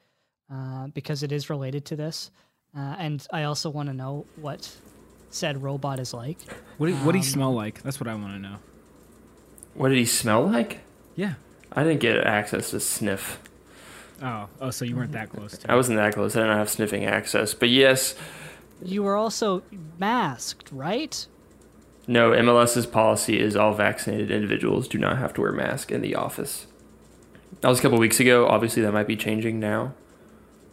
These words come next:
Speaker 3: But because the league
Speaker 1: Interesting.
Speaker 3: owns the team, so we go by M L S's policies, not, like, our own. But yeah, I got to see the big man upstairs, Donnie G, Don Garber himself.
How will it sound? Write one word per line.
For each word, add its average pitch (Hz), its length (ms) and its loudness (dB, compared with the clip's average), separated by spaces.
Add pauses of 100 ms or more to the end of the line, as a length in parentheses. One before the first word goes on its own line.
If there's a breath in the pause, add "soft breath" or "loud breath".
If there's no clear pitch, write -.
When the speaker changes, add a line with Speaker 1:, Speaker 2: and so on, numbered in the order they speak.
(1160)
Speaker 3:
But - 340 0
because 127 220 4
the 127 100 6
league 123 280 6
Speaker 1:
Interesting. 107 200 4
Speaker 3:
owns 104 200 0
the 107 100 0
team, 98 380 -4
so - 200 0
we 104 80 0
go 92 120 2
by 82 180 2
M 82 140 0
L 85 120 0
S's - 200 -6
policies, - 540 -6
not, - 300 -6
like, - 200 -8
our - 200 -4
own. - 200 -8
But 147 140 6
yeah, 147 160 8
I 117 80 6
got 123 120 6
to 123 80 2
see 127 400 2 (640 loud breath)
the 123 80 4
big 139 240 6
man 135 280 6
upstairs, 127 720 4
Donnie 123 440 6
G, 120 520 2
Don 123 380 6
Garber 120 420 6
himself. 131 1040 4